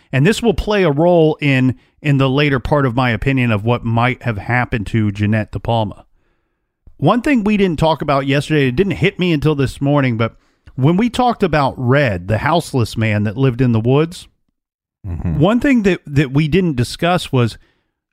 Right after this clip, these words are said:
Speaker 1: remember when they found Jeanette's body in Sept-, on September nineteenth, nineteen seventy-two, they were looking through the woods. They were combing that area. They arrive at the cliff known as Devil's Teeth, and they find her body up there.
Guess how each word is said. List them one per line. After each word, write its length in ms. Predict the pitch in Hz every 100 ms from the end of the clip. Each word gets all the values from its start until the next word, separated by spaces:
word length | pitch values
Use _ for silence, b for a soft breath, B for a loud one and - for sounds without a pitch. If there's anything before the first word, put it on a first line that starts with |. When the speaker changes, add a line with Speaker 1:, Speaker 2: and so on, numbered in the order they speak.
| _ -
Speaker 1:
remember 440 | 147 196 247 269
when 300 | 123 135 170
they 160 | 160 269
found 580 | - - 170 185 202 139
Jeanette's 360 | 147 151 139
body 720 | 117 120 131 165 151 95 104
in 160 | - 123
Sept-, 400 | 110 139 - 151
on 160 | 139 131
September 440 | - 120 135 127
nineteenth, 640 | 127 127 110 - 151 123 123
nineteen 360 | 120 - 139
seventy-two, 680 | 113 139 123 113 - 151 139 b b b -
they 200 | 151 240
were 200 | 254 202
looking 600 | 131 175 - 202 175 170
through 260 | - 170
the 100 | 147
woods. 520 | 131 156 220 98 85
They 100 | 117
were 140 | 180 196
combing 540 | - 196 208 214 190
that 240 | 160 135 -
area. 440 | 156 185 185 123
They 180 | 101 139
arrive 500 | 131 117 139 190 185
at 80 | 151
the 80 | 127
cliff 400 | - 170 170 -
known 220 | 147 151
as 160 | 123 110
Devil's 400 | 139 135 131 -
Teeth, 260 | 185 165
and 140 | 135 131
they 80 | 127
find 400 | - 165 185 143
her 160 | 143
body 400 | 127 131 - 143
up 160 | 90 -
there. 320 | 87 - -